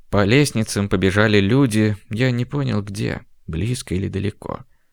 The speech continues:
Потом я услышал, как в зале суда чей-то голос глухо читает что-то. А когда опять раздался звонок и отворилась дверь в загородку для подсудимых, на меня надвинулось молчание зала.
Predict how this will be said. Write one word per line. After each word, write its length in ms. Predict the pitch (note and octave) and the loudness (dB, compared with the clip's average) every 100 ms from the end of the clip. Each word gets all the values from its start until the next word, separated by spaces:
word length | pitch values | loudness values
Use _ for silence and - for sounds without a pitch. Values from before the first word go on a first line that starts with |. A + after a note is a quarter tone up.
| _ _ _ _ - | _ _ _ _ -4
Потом 260 | B2+ E3 | 0 0
я 140 | D3+ C#3 | 2 2
услышал, 420 | C3 D#3 - C3 | 2 0 2 2
как 140 | A#2 | 2
в 80 | G#2 | 0
зале 300 | G#2 C#3 A#2+ | 2 4 4
суда 400 | - G#2+ G#2 C#3+ | 2 0 2 2
чей-то 340 | - B2 A#2 | 2 0 2
голос 580 | G2+ G2 C#3+ C3+ A#2 - - - | 0 4 6 6 4 0 -10 -16
глухо 480 | F#2 G2 C3 B2 G#2 | -6 0 0 0 -2
читает 520 | - - - A#2+ D#2 | -4 -4 -4 -4 -4
что-то. 520 | - - - - - - _ _ _ _ _ - | -8 -10 -10 -10 -12 -14 _ _ _ _ _ -10
А 80 | - | -6
когда 300 | F#2 F#2+ A2 | -4 2 2
опять 320 | F#2+ A2 C3 | 4 0 2
раздался 520 | A2+ G2+ A2 A2 - | 2 2 4 4 2
звонок 520 | G2 G2 F#2+ B2+ C3+ | 2 4 4 4 4
и 40 | A2 | 2
отворилась 560 | G2+ G2+ A2+ A2+ G#2+ | 2 4 4 6 4
дверь 360 | G2+ G2+ A#2 B2+ | 2 2 4 4
в 40 | |
загородку 540 | G#2 G2 G#2 B2 A#2+ A2 | 2 4 4 4 4 2
для 160 | G2+ | 2
подсудимых, 680 | G2 F#2 G2+ F#2 B2 C#3+ A2 - - - - | 0 -2 -2 0 0 2 0 -4 -20 -20 -8
на 80 | A2 | -2
меня 360 | A2+ G#2+ C#3 C#3 - | 0 0 -2 -4 0
надвинулось 680 | G2+ G2 G2 A#2 G#2+ G2+ - | 0 2 2 4 4 2 2
молчание 600 | F#2 F2+ - G2 F#2 F2+ | 0 2 0 0 0 -2
зала. 420 | F2+ G#2 G1+ - | -2 -4 -6 -12